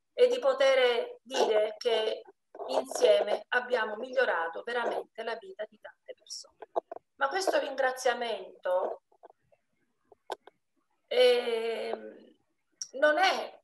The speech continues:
un ringraziamento, è un ringraziamento di, proprio, eh, di cuore per, per la, diciamo, eh, per chi mi ha dato questa opportunità.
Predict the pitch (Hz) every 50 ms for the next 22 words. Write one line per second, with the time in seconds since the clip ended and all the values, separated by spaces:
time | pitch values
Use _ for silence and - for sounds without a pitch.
0 | _ - 226 240 247 247 240 233 247 240 240 240 - 233 226 240 247 240 240 240
1 | - 233 226 220 214 202 - - - - _ _ _ _ _ _ _ _ _ _
2 | _ _ - - 254 269 269 269 269 269 269 269 269 - - 285 269 294 320 320
3 | 320 320 - 285 262 - - 269 269 269 262 262 - - - _ _ _ _ _
4 | - - 262 254 - _ _ - 262 254 240 233 233 226 - - - - - -
5 | - - - - - 226 220 214 214 208 202 208 208 220 254 254 262 - 311 320
6 | 320 311 277 247 220 214 202 196 196 196 - - - _ - 220 220 214 220 220
7 | 214 208 208 220 - - _ _ _ _ _ _ _ _ - 247 240 240 226 220
8 | 226 214 208 202 202 190 190 - - _ _ _ _ _ _ _ _ _ - -
9 | _ _ _ - 226 - 214 208 196 190 190 - - - - - - - - -
10 | - - - - - - - - - - - - - - - - - _ _ _
11 | _ _ _ _ _ _ _ - - - 98 - - - - - - - 254 254
12 | - - 359 359 302 247 254 240 - - 240 226 220 214 233 220 - - - 214
13 | 214 - - 226 214 - - 214 208 - - 214 214 - - - 208 190 - -
14 | -